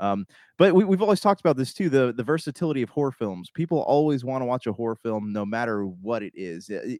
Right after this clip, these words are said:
those years I spent working the bo-, uh, the movie theaters, I'd sit there in the box office and probably, uh, eight out of the ten, eight out of ten tickets I sold were tickets to, to horror movies, things that people didn't, people didn't even have any idea. They just, they, they would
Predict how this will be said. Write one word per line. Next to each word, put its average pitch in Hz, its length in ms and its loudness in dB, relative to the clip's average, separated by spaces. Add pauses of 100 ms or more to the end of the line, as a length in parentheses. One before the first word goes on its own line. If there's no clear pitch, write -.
those 117 240 -4
years 135 180 -6
I 127 40 -8
spent 120 220 -10
working 113 340 -6
the 107 80 -4
bo-, 107 120 -6
uh, 98 340 -4
the 95 120 -14
movie 123 280 -4
theaters, 110 500 -6 (360)
I'd 104 80 -10
sit 123 180 -6
there 117 120 2
in 107 60 -2
the 104 60 -4
box 101 320 0
office 104 380 -6
and 98 100 -14
probably, 113 420 0 (200)
uh, 98 120 -2 (120)
eight 123 240 -4
out 110 160 0
of 101 180 -4
the 107 80 -8
ten, 113 320 -8 (220)
eight 143 160 0
out 143 100 0
of 123 80 -6
ten 117 220 -8
tickets 107 280 -8
I 92 80 -4
sold 95 300 -4
were 87 140 -6
tickets 98 340 -8
to, 85 280 -4
to 98 240 -4 (640)
horror 127 320 4
movies, 92 440 -6
things 120 280 -4
that 107 320 0
people 113 460 -2 (200)
didn't, 123 260 0 (600)
people 185 200 4
didn't 156 180 2
even 135 160 0
have 143 220 4
any 135 100 -2
idea. 120 280 0
They 113 100 2
just, 110 260 -6
they, 113 200 0
they 113 140 0
would 107 120 -2